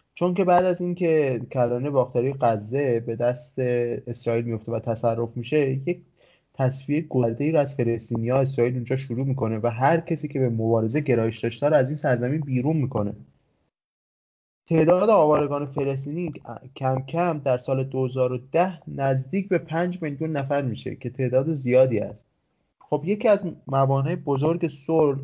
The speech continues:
همین تعداد آوارگان زیاده که تو اسرائیل هیچ وقت تا حالا قبول نکرده که اینا بتونن به سرزمین‌های خودشون برگردن.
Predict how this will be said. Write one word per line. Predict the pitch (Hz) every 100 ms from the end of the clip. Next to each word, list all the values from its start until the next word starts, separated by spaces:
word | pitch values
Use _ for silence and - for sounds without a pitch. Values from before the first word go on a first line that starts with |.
| - - _
همین | - 170 190 175
تعداد | 151 135 131
آوارگان | 120 123 123 123 147 170
زیاده | 139 123 123 117 104
که | 131
تو | 135 139 135
اسرائیل | 139 135 - 135 160 180 156 151 - -
هیچ | 185 190 -
وقت | 156 165 165 -
تا | 147
حالا | 131 131
قبول | 147 135 127 147
نکرده | 160 165 131 113 113
که | 120
اینا | 117 117
بتونن | 127 135 143 123
به | 120
سرزمین‌های | 123 113 107 107 113 131
خودشون | 135 120 110 107
برگردن. | 98 95 - 82 -